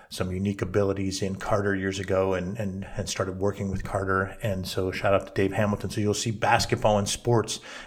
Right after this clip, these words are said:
and pop culture continue to be a part of the show. So this is the f-, official fifth anniversary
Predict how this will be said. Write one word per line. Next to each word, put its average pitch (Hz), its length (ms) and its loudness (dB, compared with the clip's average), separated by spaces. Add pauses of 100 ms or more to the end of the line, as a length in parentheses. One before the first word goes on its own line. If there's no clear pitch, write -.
and 101 120 2
pop - 280 0
culture 104 580 2 (180)
continue 101 440 0
to - 120 -2
be 90 440 2 (440)
a - 80 -2
part 101 440 8 (340)
of 92 380 0 (280)
the 104 80 0
show. - 420 0 (840)
So 107 180 2
this 131 360 6
is 117 400 6
the 101 160 2
f-, - 340 -8
official 131 560 4
fifth - 520 2
anniversary 117 960 2